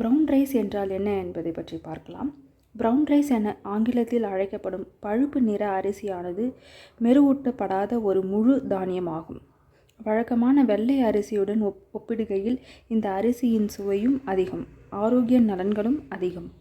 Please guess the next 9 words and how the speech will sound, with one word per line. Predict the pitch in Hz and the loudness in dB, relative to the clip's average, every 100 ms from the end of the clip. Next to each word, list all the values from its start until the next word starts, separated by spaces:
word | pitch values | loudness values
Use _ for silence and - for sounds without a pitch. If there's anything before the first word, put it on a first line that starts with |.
| - _ - _ _ _ - | -20 _ -20 _ _ _ -6
இப்பொழுது | 240 208 180 175 277 - - - 214 | -2 -2 -4 -2 -2 -4 -12 -8 0
ஆரோக்கிய | 247 269 247 247 | 4 6 8 6
நன்மைகளை | 196 196 208 196 180 175 | 6 2 0 0 -4 -6
பற்றி | 175 262 240 | -8 -4 -2
ஒவ்வொன்றா | 202 190 185 180 175 | -2 -2 -4 -6 -8
பார்க்கலாம் | 175 175 165 165 | -10 -10 -10 -8
வாங்க. | 160 165 247 277 - _ _ _ _ - _ _ _ _ - 233 | -8 -4 -4 -6 -16 _ _ _ _ -20 _ _ _ _ 0 4
நீரிழிவு | 262 285 262 247 262 214 | 6 6 6 6 6 6
நோயாளிகளுக்கு | 196 196 190 180 175 175 240 | 6 4 2 0 -2 -2 -4